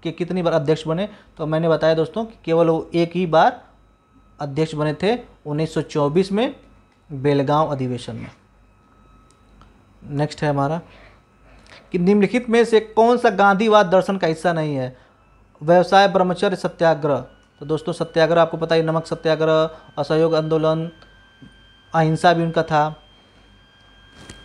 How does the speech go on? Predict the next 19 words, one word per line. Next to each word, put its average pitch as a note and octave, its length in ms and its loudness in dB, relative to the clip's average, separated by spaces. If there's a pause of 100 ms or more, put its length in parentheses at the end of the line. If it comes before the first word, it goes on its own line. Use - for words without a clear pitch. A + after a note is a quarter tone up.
(280)
और F3+ 300 2 (340)
दोस्तों, D#3+ 400 2 (2000)
ब्र-, D#3 400 2
ब्रह्मचर्य E3+ 680 0 (240)
तो D#3+ 60 -6
था, E3+ 280 -4
<clears throat> - 1500 -10
ब्रह्मचर्य D#3+ 440 2
था, F3+ 280 4 (300)
लेकिन G#3 400 2 (520)
व्यवसाय F3+ 800 4
वो D#3+ 160 -2
नहीं D3+ 180 -4
करना C#3+ 300 -6
चाहते C3+ 320 -8
थे, B3 200 0 (1200)
तो D3+ 60 -4
ये D#3 120 2
हमारा D#3 340 4